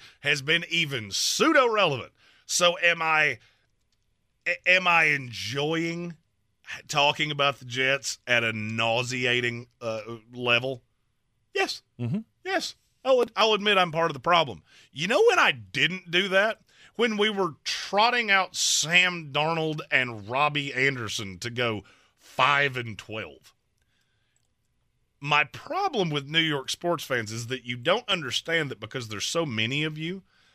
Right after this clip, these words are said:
Speaker 1: that just because your team still exists, it doesn't mean that anybody cares.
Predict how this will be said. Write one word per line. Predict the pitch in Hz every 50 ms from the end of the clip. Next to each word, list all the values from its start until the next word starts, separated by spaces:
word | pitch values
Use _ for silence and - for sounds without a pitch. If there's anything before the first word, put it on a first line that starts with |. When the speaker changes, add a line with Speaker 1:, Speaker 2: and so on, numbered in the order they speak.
| _ _ _ _ _ _ _
Speaker 1:
that | 127 127 - - -
just | 139 110 120 151 170 190 185 - -
because | 226 202 - 196 196 180 180 160 139 143 - _ _
your | _ 127 123 127 131 139 139
team | 120 - - - 156 156 160 165 170 160
still | - - - 165 147 135
exists, | 107 90 78 80 87 85 87 95 107 143 151 - - - - - - _ _ _ _ _ _ _ _
it | 156 165 - - 147 120
doesn't | 156 165 190 190 151 190 185 143
mean | 143 143 147 151 156 151
that | 139 139 -
anybody | 113 117 117 113 110 104 101 98 98 90 78 78 _
cares. | - - - - 87 78 57 50 50 - - -